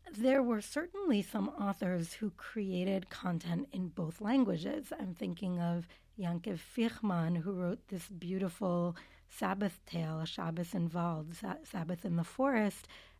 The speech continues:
um, th-, who was known and remembered as the father of the Hebrew lullaby. Um, we have figures like Levine Kipnis, who spent most of his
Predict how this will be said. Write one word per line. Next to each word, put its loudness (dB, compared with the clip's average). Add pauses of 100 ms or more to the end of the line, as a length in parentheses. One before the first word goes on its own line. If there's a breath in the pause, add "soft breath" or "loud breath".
(140 loud breath)
um, 2 (380)
th-, -4 (500)
who 4
was 4
known 8
and 2
remembered 4
as 0
the -2
father 0
of 0
the -6
Hebrew -2
lullaby. -4 (600 loud breath)
Um, -2
we 0
have 0 (400 soft breath)
figures 0 (160)
like 0 (400 soft breath)
Levine 2
Kipnis, -2
who 0
spent -2
most -2
of -2
his -2